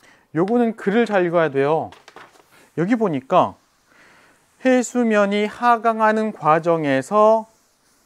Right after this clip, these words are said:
형성된 퇴적층의 단면이고요. 그리고 나는 가의 퇴적층에서 나타나고 있는 퇴적 구조래요. A 같은 경우에는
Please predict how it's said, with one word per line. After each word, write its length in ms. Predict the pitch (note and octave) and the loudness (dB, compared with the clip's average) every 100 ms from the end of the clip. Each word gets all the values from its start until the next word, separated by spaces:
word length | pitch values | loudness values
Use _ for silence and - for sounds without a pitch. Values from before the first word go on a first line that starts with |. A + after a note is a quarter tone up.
| _ | _
형성된 760 | - D#3+ D#3+ D#3 D3 F3+ G3 G3+ | -6 -4 -4 -6 -2 -2 -2 -8
퇴적층의 840 | - G#3 F#3+ F3+ - F#3+ F#3 F#3+ | -4 -2 -2 -6 -12 -6 -4 -6
단면이고요. 1120 | F#3 B2+ C3 G3+ G#3 D3 G#2 G#2+ A2+ D3 A#2 F#2 _ _ _ _ | -8 -10 -6 -4 -4 -6 -6 -4 -2 -2 -4 -10 _ _ _ _
그리고 540 | - B2+ B2 F3 B3 - _ - - _ | -4 -2 0 0 0 -4 _ -20 -20 _
나는 580 | B2+ C3+ D3 D3+ G#3 G#3 | 0 4 4 2 -2 -6
가의 460 | - D#3 E3 F3 - | 0 2 4 2 -4
퇴적층에서 1300 | C4 A#3+ B3 B3+ - F3+ D#3 D3+ D3 G#3+ A3 A3 A3 _ _ _ _ _ _ _ _ | -6 -2 -4 -4 -12 -6 -4 -4 0 2 4 2 -2 _ _ _ _ _ _ _ _
나타나고 720 | B2 - G3+ F#3 E3 D3+ D3 | -6 -4 -6 2 2 2 -2
있는 180 | D3 D#3+ | -2 -6
퇴적 320 | - G#3+ F#3+ | -6 -6 -6
구조래요. 600 | - F#3 G#3 D#3+ D3+ F#3+ _ _ _ _ _ _ _ _ _ - - _ | -10 -8 -2 0 -2 -6 _ _ _ _ _ _ _ _ _ -20 -20 _
A 200 | B2+ G#3+ | -2 0
같은 280 | B3+ C4 B3 | -2 -2 0
경우에는 880 | A#3+ A3+ A3+ A3+ A3 A3+ A#3+ A#3 | 0 0 0 0 0 0 0 -2